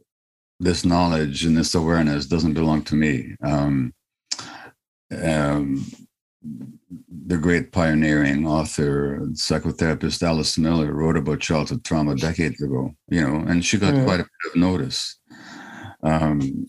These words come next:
Speaker 1: and so I learned a lot from her, and I learned a lot from others as well. And there are other leading voices who talk about trauma. I have to have a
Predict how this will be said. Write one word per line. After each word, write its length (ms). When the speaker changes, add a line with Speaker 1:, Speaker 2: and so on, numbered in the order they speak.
Speaker 1:
and 160
so 120
I 60
learned 260
a 40
lot 200
from 200
her, 240
and 100
I 60
learned 260
a 40
lot 200
from 200
others 320
as 160
well. 320
And 140
there 120
are 60
other 460
leading 400
voices 460
who 80
talk 300
about 320
trauma. 500
I 100
have 180
to 80
have 120
a 240